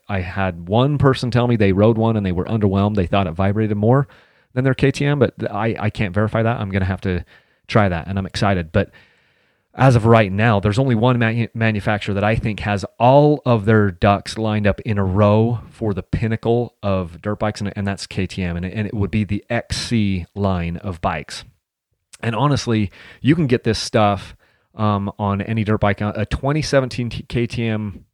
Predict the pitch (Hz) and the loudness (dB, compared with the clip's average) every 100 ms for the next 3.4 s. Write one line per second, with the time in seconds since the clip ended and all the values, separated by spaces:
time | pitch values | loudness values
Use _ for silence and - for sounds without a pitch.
0 | - 104 95 113 120 82 - - _ 104 | -6 -4 -2 0 0 -2 -6 -14 _ -8
1 | 98 - 107 - 117 101 113 104 87 87 | -6 -6 -8 -6 -4 -2 -2 -4 -6 -10
2 | _ _ _ _ 135 160 147 120 98 - | _ _ _ _ -4 0 0 0 -2 -2
3 | 98 92 98 - | -2 -2 -4 -8